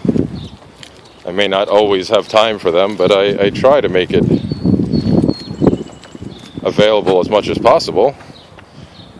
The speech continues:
And, uh, you know, if, say, for instance, they were not only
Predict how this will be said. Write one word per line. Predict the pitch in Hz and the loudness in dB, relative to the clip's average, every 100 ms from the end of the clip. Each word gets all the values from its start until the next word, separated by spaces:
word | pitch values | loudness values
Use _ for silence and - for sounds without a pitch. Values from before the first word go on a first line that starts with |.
| - | -10
And, | 92 90 87 | -6 -2 2
uh, | 90 90 87 87 82 - - - - | 4 4 2 0 -4 -14 -10 -10 -6
you | 107 | -4
know, | 87 82 85 - - - - 92 | -2 -2 -6 -18 -20 -18 -16 -6
if, | 87 85 | -4 -2
say, | - 95 90 | 0 0 0
for | - 92 | 0 -2
instance, | 87 - 85 - - - - - - - - - - - - | -2 -4 -4 -4 -8 -6 -8 -8 -14 -14 -14 -16 -18 -16 -4
they | 92 90 | 0 2
were | 90 87 87 82 78 - - - - - - - - - | 2 2 2 -2 -4 -6 -6 -6 -10 -12 -12 -12 -8 -2
not | 98 104 104 | 2 2 2
only | 101 98 92 | 0 -2 -2